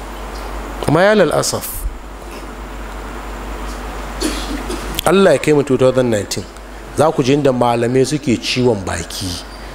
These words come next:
ba za a bi wane sallah ba, wane yana tare da su wane ne. Kai kana tare da su wato?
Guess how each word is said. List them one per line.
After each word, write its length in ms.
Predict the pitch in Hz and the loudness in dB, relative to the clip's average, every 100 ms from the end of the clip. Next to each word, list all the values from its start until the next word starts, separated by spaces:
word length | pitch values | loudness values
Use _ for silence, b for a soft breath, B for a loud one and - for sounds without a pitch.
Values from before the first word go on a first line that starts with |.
| - - | -12 0
ba 100 | 110 | 4
za 120 | 123 | 4
a 60 | 120 | 4
bi 100 | 107 | 4
wane 240 | 120 117 107 | 4 4 2
sallah 380 | 110 107 98 | 2 2 0
ba, 120 | 85 - - - - - 104 | -4 -10 -14 -16 -14 -2 4
wane 260 | 131 135 127 | 4 4 4
yana 140 | 127 | 2
tare 240 | 107 110 120 | 2 0 0
da 120 | 110 | 0
su 200 | - 107 | -2 2
wane 240 | 110 110 101 | 4 4 0
ne. 120 | 87 - B B B B | -6 -14 B B B B
Kai 140 | 160 | 0
kana 180 | 160 185 | 4 4
tare 240 | - 135 143 | 4 2 2
da 80 | |
su 120 | 123 131 | 2 2
wato? 200 | 110 | 0